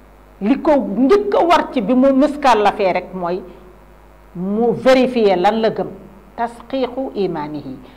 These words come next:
mu seet lan la gëm, moom fas-fasam lan la. Ku ne ak la nga fas. Dama fas ci sama xol ne man ab taalibe laa. Taalibe laa,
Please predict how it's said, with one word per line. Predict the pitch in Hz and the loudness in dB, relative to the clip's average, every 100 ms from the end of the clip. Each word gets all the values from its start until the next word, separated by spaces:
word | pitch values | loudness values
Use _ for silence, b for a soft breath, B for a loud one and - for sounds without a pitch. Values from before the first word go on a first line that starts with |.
| B 180 | B -6
mu | 214 | -4
seet | 233 285 220 196 | -2 0 0 -2
lan | 196 226 | -2 -2
la | 214 | -2
gëm, | - 160 - - - - | -4 -8 -14 -20 -18 -8
moom | 220 220 | -6 -2
fas-fasam | 285 - 240 226 180 | -4 -2 -4 -2 -4
lan | 180 196 175 | 0 0 -2
la. | 147 - - - - - - - - - - - - - - - - - - - - - - - - - - - | -8 -14 -20 -20 -20 -20 -20 -20 -20 -20 -20 -20 -20 -20 -20 -20 -20 -20 -20 -20 -20 -20 -20 -20 -20 -20 -20 -2
Ku | 381 | 0
ne | 339 | 2
ak | - 269 - | 0 -4 0
la | 233 | 0
nga | 185 | 0
fas. | 175 151 - - - - - - - - - - - - - - - 185 | -4 -10 -14 -20 -20 -20 -20 -20 -20 -20 -20 -20 -20 -20 -20 -20 -10 -6
Dama | 196 226 214 - | -2 0 -2 -2
fas | 254 233 - | -2 -2 -6
ci | 240 | -8
sama | - 220 214 - | -2 0 0 0
xol | 220 202 | 2 2
ne | 196 | 0
man | 196 190 233 - - B B B B B - - - - - - - - B B - | -2 -4 -6 -12 -20 B B B B B -20 -20 -20 -20 -20 -20 -20 -20 B B -4
ab | 214 - - | -4 -4 -2
taalibe | 254 226 208 190 170 | 0 2 0 -2 -2
laa. | 147 123 - - - - - - - - - - - - - - - - - - - - - - - | -4 -8 -16 -20 -20 -20 -20 -20 -20 -20 -20 -20 -20 -20 -20 -20 -20 -20 -20 -20 -20 -20 -20 -20 -4
Taalibe | - 185 202 196 202 | 2 2 2 2 2
laa, | 196 208 | 2 2